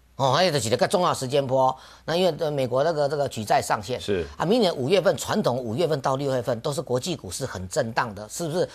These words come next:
Speaker 1: 涨多要拉回的啊？所以大家要留意。所以在比啊，中国股市啊，哎，讲，讲起来外，外高去啦，时间来讲，讲起来三四个月、五个月，哎，
Speaker 2: 嗯。
Speaker 1: 也会告一个看涨的中期回档，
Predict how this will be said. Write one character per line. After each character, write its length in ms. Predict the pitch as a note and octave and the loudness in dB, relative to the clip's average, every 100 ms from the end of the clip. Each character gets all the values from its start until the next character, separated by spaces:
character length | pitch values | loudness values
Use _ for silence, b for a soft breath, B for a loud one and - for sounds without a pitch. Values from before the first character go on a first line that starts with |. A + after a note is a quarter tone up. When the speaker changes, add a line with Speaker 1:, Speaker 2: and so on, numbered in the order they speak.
| B | B
Speaker 1:
涨 200 | - A2 | -2 -2
多 160 | A#2 D3 | 0 2
要 160 | C#3 A2+ | 2 0
拉 220 | A#2+ A#2+ | 0 0
回 200 | - - | -4 -16
的 100 | - | -4
啊？ 100 | C3+ | 0
所 140 | F3+ | 0
以 20 | |
大 140 | D3+ C#3+ | 0 0
家 140 | C#3+ | 2
要 60 | C3+ | 0
留 160 | A2+ | -2
意。 100 | C3 B B - | -6 B B 0
所 140 | C4+ | 2
以 80 | - | 4
在 120 | C4 | 2
比 200 | B3+ C#3 | 2 0
啊， 140 | C#3+ | 2
中 280 | G3+ B3 D4 | 4 4 4
国 120 | A#3 | 2
股 120 | D3 A#3+ | 2 0
市 140 | A3+ | 4
啊， 180 | E3+ D3+ B B - | 4 4 B B -2
哎， 100 | D3 | 0
讲， 160 | G3+ | 2
讲 140 | F3+ A3 | 2 2
起 80 | C#3 | 4
来 80 | |
外， 180 | B2 A2+ - | 4 2 2
外 120 | B2 A#2 | 0 2
高 140 | C3+ | 2
去 220 | - F3+ | 2 -2
啦， 140 | G#2 F#2+ | -4 -8
时 200 | - F3+ | -4 0
间 140 | G#3+ | 2
来 140 | G3+ E3 | 2 2
讲， 120 | F#3 | 2
讲 280 | G3 - G3 | 2 2 0
起 100 | B2 | -2
来 60 | |
三 200 | A#2+ D#3 | -2 -2
四 140 | - F#3 | -2 -2
个 120 | F#3 | 0
月、 160 | D#3 C3 | 2 2
五 180 | A2+ G#2 | -2 0
个 280 | E3+ C3 | 2 2
月， 100 | B2 - | -2 -2
哎， 100 | F#3 | -2
Speaker 2:
嗯。 140 | G2+ | 0
Speaker 1:
也 100 | C3 | 0
会 140 | D3+ F#3+ | 2 2
告 200 | F3+ C#3+ | 2 0
一 80 | A#2 | -2
个 80 | |
看 240 | B2 C#3 C3 | -2 -2 -2
涨 120 | A#2+ | -6
的 60 | G#2+ | -2
中 200 | D3 C#3 | -4 -4
期 180 | G#2+ | -8
回 180 | G#2+ A#2 | -6 -6
档， 160 | C3 | -6